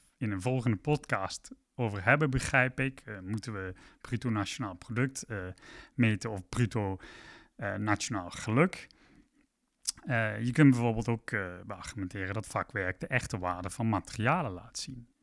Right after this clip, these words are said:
En de echte waarde van materialen, die kennen wij nu eigenlijk niet. Of in ieder geval, wij s-,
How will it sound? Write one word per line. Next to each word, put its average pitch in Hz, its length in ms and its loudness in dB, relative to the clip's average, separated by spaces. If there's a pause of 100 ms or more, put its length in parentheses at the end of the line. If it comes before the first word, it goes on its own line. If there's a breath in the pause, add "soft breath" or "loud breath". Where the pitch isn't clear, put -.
(760 soft breath)
En 95 200 -8 (140)
de - 100 -8
echte - 300 -12
waarde 92 240 -12
van 92 400 -12 (920)
materialen, 92 680 -6
die 92 240 -8 (400)
kennen 180 360 6
wij 98 180 6
nu 98 140 0
eigenlijk 98 440 0
niet. 98 180 2
Of 110 120 0
in 117 80 6
ieder 131 180 6
geval, 104 540 0 (120)
wij 95 480 -2 (360)
s-, - 360 -6